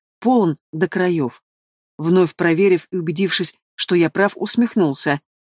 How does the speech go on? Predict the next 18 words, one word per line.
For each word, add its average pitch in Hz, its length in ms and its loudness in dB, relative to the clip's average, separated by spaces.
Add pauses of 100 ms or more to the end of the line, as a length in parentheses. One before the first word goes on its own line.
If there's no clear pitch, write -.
(280)
Хотел 185 380 2
магии, 185 440 2 (260)
получай 196 400 0
до 156 120 0
отвала. 156 420 -2 (400)
А 151 100 -4
каким 185 360 0
именно 180 300 2
путём, 190 420 0
здесь 175 300 -4
уж - 140 -4
выбирать 160 380 -2
не 214 80 0
приходится. 196 680 -4 (680)
Из 170 180 0
горла 247 460 2
вырвался 208 540 0
смешок, 180 520 -2